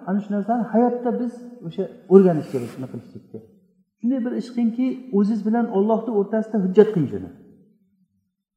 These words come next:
Mana buni misoli hadisul g'or, hadisul salasa, nimalarni bilasizlar?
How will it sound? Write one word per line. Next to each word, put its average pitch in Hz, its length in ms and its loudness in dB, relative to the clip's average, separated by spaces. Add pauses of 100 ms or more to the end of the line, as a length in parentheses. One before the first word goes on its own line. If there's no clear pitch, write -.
(160)
Mana 208 180 0
buni 202 180 2
misoli 185 400 0
hadisul 175 540 -2
g'or, 147 280 -2
hadisul 147 400 -6
salasa, 139 500 -4
nimalarni 170 400 -2
bilasizlar? 120 360 -8